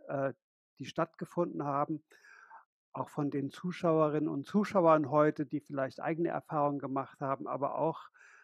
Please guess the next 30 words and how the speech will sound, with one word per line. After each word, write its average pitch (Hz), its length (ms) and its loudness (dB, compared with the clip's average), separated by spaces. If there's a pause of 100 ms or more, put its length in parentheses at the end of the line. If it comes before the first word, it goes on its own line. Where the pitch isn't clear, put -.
(300)
bei 139 140 -4
denen, 175 540 4 (460)
äh, 147 260 0 (220)
die 156 80 0
jetzt, 160 380 4
ich - 120 -16
sage 156 240 0
mal, 160 140 0
in 143 60 -6
den 147 160 -2
letzten 151 400 -2
Monaten 151 800 2
an 147 160 -4
unterschiedlichsten 175 920 0
Veranstaltungen 143 800 -2
teilgenommen 139 640 -4
haben 143 380 -2
und - 460 -6 (260)
mir 156 240 6
ja 170 140 8
auch - 160 0
immer 160 260 0
wieder 151 200 4
Rückmeldung 139 540 0
geben. 131 240 -6
Also, 139 220 -4
wir 143 120 0
haben 147 180 2
jede 147 300 2
Woche 175 360 4